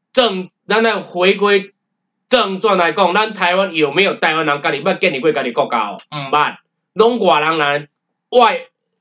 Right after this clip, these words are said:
外来人啦，替咱，替咱建立咱的国家的，拢外来人替咱建立咱的国家的基础。咱即个政府的基础拢外来的啦。嘿啦，为什么？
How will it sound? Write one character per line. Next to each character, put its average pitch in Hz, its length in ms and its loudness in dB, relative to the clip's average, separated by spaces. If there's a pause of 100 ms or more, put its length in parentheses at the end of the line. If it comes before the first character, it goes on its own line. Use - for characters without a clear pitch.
(120)
外 226 240 4
来 160 160 0
人 160 180 0
啦， 185 380 0
替 202 120 0
咱， 185 260 0 (360)
替 214 160 4
咱 190 180 -2
建 185 140 0
立 139 100 -6
咱 165 80 -2
的 147 100 0
国 - 180 -4
家 107 260 -4
的， 87 140 -14 (880)
拢 233 260 2
外 165 240 2
来 151 160 0
人 156 160 -2
替 202 140 0
咱 185 160 -2
建 196 120 2
立 135 120 -2
咱 165 80 2
的 131 80 -2
国 147 160 -6
家 147 160 2
的 131 80 0
基 120 180 -10
础。 - 340 -6 (960)
咱 220 200 -2
即 240 100 0
个 196 140 0
政 202 280 0
府 208 140 4
的 160 140 -2 (160)
基 170 260 -4
础 196 160 2
拢 190 180 2
外 117 220 -2
来 98 220 -4
的 95 100 -6
啦。 92 140 -14 (2250)
嘿 175 180 2
啦， 151 320 0
为 196 120 -2
什 214 120 2
么？ 262 60 0